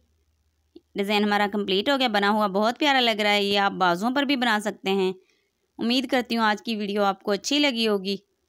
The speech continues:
अगर अच्छी लगी तो कमेंट्स करके ज़रूर बताना और अपना ख्याल रखना, दुआओं में याद रखना। मिलते हैं नेक्स्ट वीडियो में, तब तक के लिए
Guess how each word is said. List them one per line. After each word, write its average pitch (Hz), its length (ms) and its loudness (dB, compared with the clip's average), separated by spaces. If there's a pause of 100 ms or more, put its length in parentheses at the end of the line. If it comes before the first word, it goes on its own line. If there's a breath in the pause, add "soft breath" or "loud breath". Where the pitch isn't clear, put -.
(280)
अगर 196 260 0
अच्छी 196 260 -2
लगी 285 320 0
तो 277 140 -2
कमेंट्स 202 360 -2
करके 208 300 -4
ज़रूर 202 320 -4
बताना 240 380 0
और 196 200 -2
अपना 190 300 -2
ख्याल 214 360 0
रखना, 262 360 -2 (400 loud breath)
दुआओं 202 320 2
में 214 120 0
याद 202 300 2
रखना। 254 340 -2
मिलते 190 340 -2
हैं 226 220 -2
नेक्स्ट 196 340 -4
वीडियो 247 300 -2
में, 220 140 -4
तब 196 240 -6
तक 208 160 -4
के 233 160 -4
लिए 247 300 -2